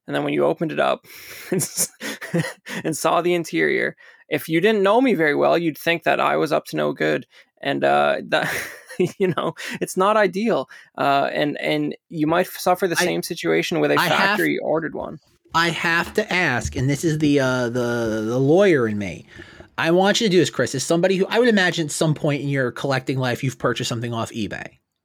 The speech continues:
Speaker 1: Absolutely.
Speaker 2: Okay.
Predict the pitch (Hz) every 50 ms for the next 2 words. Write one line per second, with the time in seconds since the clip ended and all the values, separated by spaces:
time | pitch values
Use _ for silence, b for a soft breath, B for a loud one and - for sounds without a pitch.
0 | _ _ _ _ _ _ _ _ _ _ _ _ _ _ _ _ _ _ _ _
1 | _ _ _ _ _ _ _ _ _ _ _ _ - 156 143 147 147 - - 147
2 | 151 151 - - 147 - 165 - - - _ - 147 147 156 123 101 87